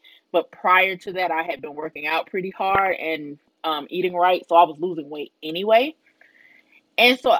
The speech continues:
I just kinda kept that up because at that point, I didn't know that I wasn't gonna be on this oxygen short term. So I, at the second time, was like,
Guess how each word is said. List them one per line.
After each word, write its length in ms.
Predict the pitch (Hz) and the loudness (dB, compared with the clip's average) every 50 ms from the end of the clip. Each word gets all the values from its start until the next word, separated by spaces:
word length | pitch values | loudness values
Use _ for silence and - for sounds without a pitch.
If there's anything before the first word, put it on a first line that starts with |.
| - _ | 2 _
I 140 | 175 196 233 | 2 2 2
just 180 | 233 240 233 - | 0 -4 -12 -10
kinda 240 | - 262 220 185 | -10 -8 -8 -8
kept 400 | 160 - - - 226 214 - 165 | -10 -10 -6 -4 -4 -4 -4 -2
that 220 | 170 170 170 175 - - | 0 2 2 2 0 -2
up 380 | 139 165 175 214 - _ - - - - - - - | -4 -2 -2 -4 -6 _ -18 -20 -20 -20 -20 -16 -14
because 500 | 170 180 - - 208 175 165 165 160 - _ - | -12 -12 -6 0 2 4 4 4 2 -2 _ -8
at 180 | 147 151 - _ | -8 -8 -6 _
that 220 | 160 156 151 - _ | -6 -4 -4 -8 _
point, 300 | _ 185 175 175 - - - | _ -8 -8 -8 -8 -10 -10
I 80 | 156 | -10
didn't 380 | 160 147 170 160 147 143 143 147 | -8 -6 -8 -8 -8 -10 -14 -12
know 360 | 151 147 151 - 175 247 - _ _ _ _ _ _ _ _ _ _ _ - | -8 -6 -4 -2 -2 -2 -4 _ _ _ _ _ _ _ _ _ _ _ 2
that 280 | 180 170 160 156 - - | 4 6 6 4 2 0
I 220 | - - 165 165 165 | 0 2 2 2 2
wasn't 440 | 160 156 160 165 160 156 147 147 | 0 0 -2 -2 -2 -4 -8 -10
gonna 200 | 147 160 151 151 | -10 -10 -10 -10
be 240 | 147 143 160 156 151 - - | -10 -6 -6 -6 -6 -6 -8
on 260 | 139 151 156 147 147 | -8 -8 -8 -8 -6
this 160 | 151 143 139 | -8 -6 -4
oxygen 760 | - - 147 151 - 147 139 147 139 131 127 123 131 131 147 - _ _ _ _ _ _ | 0 0 0 0 -2 -8 -10 -8 -8 -8 -8 -8 -10 -12 -12 -14 _ _ _ _ _ _
short 400 | - - - - 180 165 143 - | -12 -10 0 4 4 4 4 2
term. 500 | - - 175 165 151 110 64 53 52 - _ _ _ _ _ _ _ _ _ _ _ _ | 0 0 0 0 0 -2 -8 -12 -18 -20 _ _ _ _ _ _ _ _ _ _ _ _
So 640 | - - 233 214 202 196 196 196 190 185 175 180 190 - _ _ _ _ _ _ _ _ _ _ _ _ _ _ _ _ _ _ _ _ _ _ _ _ _ _ _ _ _ | 0 4 6 6 8 6 6 4 2 -2 -4 -4 -8 -14 _ _ _ _ _ _ _ _ _ _ _ _ _ _ _ _ _ _ _ _ _ _ _ _ _ _ _ _ _
I, 720 | - 190 214 240 262 269 269 262 240 226 233 233 220 185 - _ _ _ _ _ _ _ _ _ _ _ _ _ _ _ _ _ | 6 6 8 6 6 2 0 -4 -6 -8 -8 -10 -12 -14 -18 _ _ _ _ _ _ _ _ _ _ _ _ _ _ _ _ _
at 160 | - 180 175 - | -8 -8 -8 -8
the 80 | 165 | -14
second 420 | - _ - 247 - - - 240 - | -14 _ -8 -8 -8 -8 -10 -12 -8
time, 420 | - 185 165 151 131 127 139 151 | -6 -4 -4 -4 -6 -8 -10 -8
was 180 | 151 165 160 165 | -8 -8 -6 -4
like, 280 | 160 151 143 139 - | -4 -4 -6 -6 -8